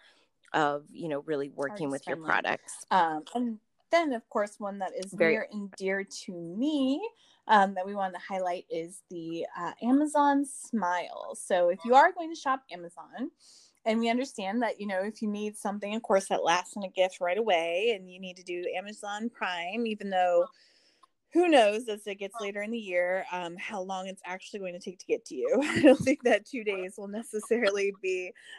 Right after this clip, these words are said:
Speaker 2: a
Speaker 1: Right.
Speaker 2: thing as this gets, uh, later in the year. But, um,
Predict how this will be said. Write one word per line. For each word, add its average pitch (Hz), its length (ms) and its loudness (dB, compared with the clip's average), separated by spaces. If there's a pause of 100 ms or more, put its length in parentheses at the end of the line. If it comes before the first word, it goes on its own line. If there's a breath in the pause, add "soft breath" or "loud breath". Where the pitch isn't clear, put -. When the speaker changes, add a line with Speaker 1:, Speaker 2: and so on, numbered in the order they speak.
Speaker 2:
a - 0 -
Speaker 1:
Right. 208 220 10
Speaker 2:
thing 185 320 0
as 185 140 -4
this 190 320 -8
gets, 175 360 -2 (100)
uh, 180 180 -4
later 190 240 0
in 190 100 -4
the 185 60 -14
year. 247 340 0 (460 soft breath)
But, 311 480 4 (500 soft breath)
um, 220 300 2